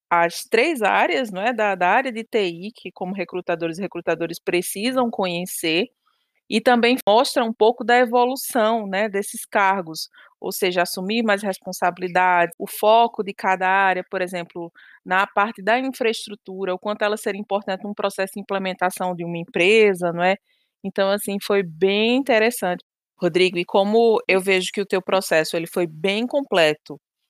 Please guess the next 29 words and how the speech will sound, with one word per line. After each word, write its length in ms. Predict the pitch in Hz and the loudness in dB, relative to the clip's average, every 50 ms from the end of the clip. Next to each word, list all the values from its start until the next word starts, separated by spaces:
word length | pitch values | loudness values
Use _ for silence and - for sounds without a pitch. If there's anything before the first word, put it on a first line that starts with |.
| _ _ _ _ | _ _ _ _
de 280 | - 165 156 156 180 175 | -20 -18 -12 -12 -10 -6
forma 320 | - - 196 190 196 196 | 0 2 2 2 2 0
que 60 | - | -2
você 200 | 208 196 - 208 | -2 -2 -2 -4
conseguiu 420 | 202 - 208 214 - 202 175 190 170 | -2 -2 -6 -6 -6 -6 -6 -6 -2
passar, 540 | - 175 160 165 - - 156 139 135 135 147 | 0 0 0 0 -2 -2 -2 0 0 -2 -2
não 100 | 147 147 | -2 -4
é? 120 | 151 165 | -4 -4
Pelos 400 | - - 175 175 175 - - - | -4 -4 -6 -6 -6 -6 -8 -4
três, 420 | - 185 185 196 214 240 254 240 | 0 2 2 4 2 2 0 -4
pelas 300 | - - 190 180 180 - | -4 -2 0 0 0 -2
três 260 | - - 190 208 233 220 | -2 -2 -2 -2 -2 -2
grandes 240 | 240 233 233 226 - | -2 -2 -2 -2 0
áreas 400 | 151 - - 147 156 151 143 147 | 0 0 0 -2 -4 -6 -6 -2
da, 300 | 156 156 156 156 151 151 | 0 2 2 2 0 0
da 160 | 151 156 156 | 0 -2 -4
T 140 | - - 175 | -2 -4 -4
I, 380 | 160 151 156 175 190 190 180 - _ _ _ _ _ _ _ _ _ _ _ _ _ | -4 -4 -6 -6 -6 -6 -8 -10 _ _ _ _ _ _ _ _ _ _ _ _ _
eu 100 | 175 175 | -4 0
tenho 160 | - 214 208 | 2 2 0
certeza 440 | 208 - 226 226 - 214 208 196 214 | 2 2 0 4 4 2 2 2 -2
que 60 | - | -2
você 180 | 214 208 - 202 | -2 -2 0 2
deve 180 | 190 190 185 | 2 2 2
ter 120 | - 208 190 | 2 -6 -4
percebido 640 | - 190 190 - 208 185 165 170 180 185 170 185 | -4 -4 -2 -2 -2 -2 -2 -4 -6 -4 -4 -6
várias 720 | 175 165 165 175 180 180 185 196 208 226 240 226 240 233 - | -6 -4 0 2 2 4 4 4 4 2 2 2 0 -2 -2
coisas 300 | - - 208 196 202 190 | -4 -4 -4 -2 -4 -6
diferentes. 640 | 196 208 - - 208 196 190 170 143 147 - - | -8 -8 -2 0 0 0 0 -2 -4 -6 -10 -12